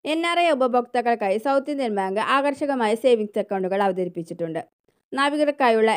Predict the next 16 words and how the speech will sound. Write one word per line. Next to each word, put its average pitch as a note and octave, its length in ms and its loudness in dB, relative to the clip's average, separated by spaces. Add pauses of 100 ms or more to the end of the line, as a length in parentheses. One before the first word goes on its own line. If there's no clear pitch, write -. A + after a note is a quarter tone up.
എസ് A3+ 240 -4
ഐ A3 100 -2
ബി A#3 140 -4
സീഫെയറർ, F#3 480 -2 (200)
ഹെൽത്ത് C4 340 2
കെയർ D4 260 6
പ്രൊഫഷണലുകൾക്കുള്ള A3+ 880 -2 (220)
എസ് G#3 240 -4
ഐ - 100 -4
ബി G#3 160 -4
പൾസ് F3 280 -4 (180)
എന്നീ C#4+ 260 -6
സവിശേഷ A#3 420 -4
നിക്ഷേപങ്ങളാണ് F#3+ 680 -4 (120)
പുതുതായി B3+ 480 -2
അവതരിപ്പിച്ചത്. F3+ 580 -6